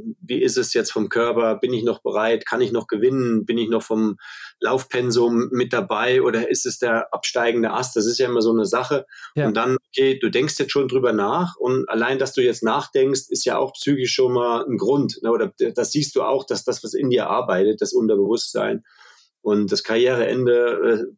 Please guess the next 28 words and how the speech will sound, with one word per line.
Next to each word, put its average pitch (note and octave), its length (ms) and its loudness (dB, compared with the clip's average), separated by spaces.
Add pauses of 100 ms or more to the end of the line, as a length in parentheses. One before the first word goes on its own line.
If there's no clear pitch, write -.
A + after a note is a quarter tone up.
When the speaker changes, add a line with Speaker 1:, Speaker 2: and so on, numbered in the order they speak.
Speaker 1:
wollte C3 280 2
ich - 180 0
mir C#3+ 180 2
bestimmen F#3 540 0
und A2+ 220 0
wollte A#2+ 240 2
nicht C3 180 -2
wie B2 80 0
damals B2 320 -2
bei A2+ 80 0
der G#2+ 100 -2
Knieoperation, A#2+ 960 0
äh, A#2+ 60 2
es A2+ 180 -2
bestimmen A#2 460 0
lassen, C#3 400 0
ne? B2 280 -2
Ich - 100 -8
wollte A#2 180 2
dann - 80 -2
irgendwann A2+ 300 -2
auch A2+ 100 -4
selber A#2+ 300 2
sagen, A2+ 300 2
"Okay, A2+ 280 2
jetzt A#2 160 0
ist - 160 -4
vorbei." G#2+ 400 -4